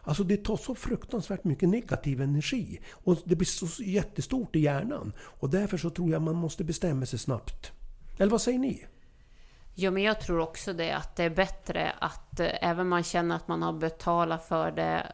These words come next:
Speaker 2: om hon har tjatat på dem gång på gång, att det är bättre att bara göra klart det där själv och sen bocka av det och sen så, ja, men det blev, jag löste det på bästa sätt och, ja,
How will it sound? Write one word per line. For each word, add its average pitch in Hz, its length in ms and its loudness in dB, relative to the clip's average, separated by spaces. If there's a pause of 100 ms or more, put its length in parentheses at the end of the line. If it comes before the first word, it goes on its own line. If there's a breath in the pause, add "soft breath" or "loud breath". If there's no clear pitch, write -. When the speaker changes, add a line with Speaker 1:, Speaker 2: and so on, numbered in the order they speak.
Speaker 2:
om 160 200 0
hon 165 160 2
har 165 220 2
tjatat 160 460 -2
på 170 120 -2
dem 160 140 -2
gång 165 220 0
på 160 140 -4
gång, 156 320 0
att 156 140 -8
det 160 60 0
är 156 40 0
bättre 160 520 -2
att 151 60 -4
bara 156 400 0 (280 loud breath)
göra 190 240 6
klart 175 340 4
det 175 80 0
där 156 140 2
själv 160 480 4
och 165 220 -2
sen 156 260 -2
bocka 151 300 0
av 151 260 4
det 151 140 0
och 151 180 -4
sen 151 280 -2
så, 151 440 -2 (420 soft breath)
ja, 202 180 6
men 190 200 2
det 180 120 6
blev, 170 420 4 (300)
jag 190 240 4
löste 175 320 4
det 165 40 4
på 165 120 2
bästa 151 380 -2
sätt - 360 -4
och, 156 240 0 (340)
ja, 180 180 -2